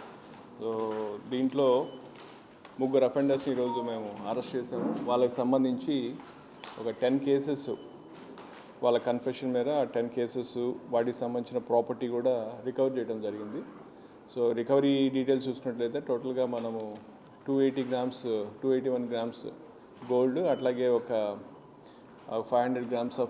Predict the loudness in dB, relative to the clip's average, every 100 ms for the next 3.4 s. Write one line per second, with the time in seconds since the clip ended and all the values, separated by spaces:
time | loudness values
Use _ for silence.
0 | 0 0 0 -2 -4 -2 2 2 2 0
1 | -2 -2 -2 -4 -2 -2 -2 -2 0 2
2 | 4 2 -4 -14 -14 -4 -2 0 -2 0
3 | 0 0 -4